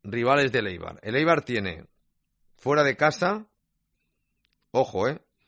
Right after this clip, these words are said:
Atlético de Madrid, Betis, viene a Cornellá, el del Levante y el del Valencia.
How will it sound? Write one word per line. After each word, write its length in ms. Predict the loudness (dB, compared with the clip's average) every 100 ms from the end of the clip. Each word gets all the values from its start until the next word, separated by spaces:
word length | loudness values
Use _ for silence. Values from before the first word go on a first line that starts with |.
| _ _
Atlético 520 | 0 2 0 0 2
de 80 | 2
Madrid, 480 | 2 0 0 -2 -6 _ _ _ _ _ _ _ _ _ _ _ _ _ _ _ _ -10
Betis, 760 | -2 0 0 -4 -4 -12 -20 _ _ _ _ _ _ _ _
viene 360 | -4 2 4 4
a 60 | 4
Cornellá, 680 | 2 2 0 0 -2 -4 -14 _ _ _ _ _ _ _ _ _ _ _ _ _ _ _ _ _ _ _ _ _ _
el 160 | -6 0
del 140 | 2
Levante 640 | 4 4 2 -2 -4 -6 _ _ _
y 100 | -2
el 140 | 0 2
del 140 | 2
Valencia. 640 | 2 2 -2 -10 -18 -20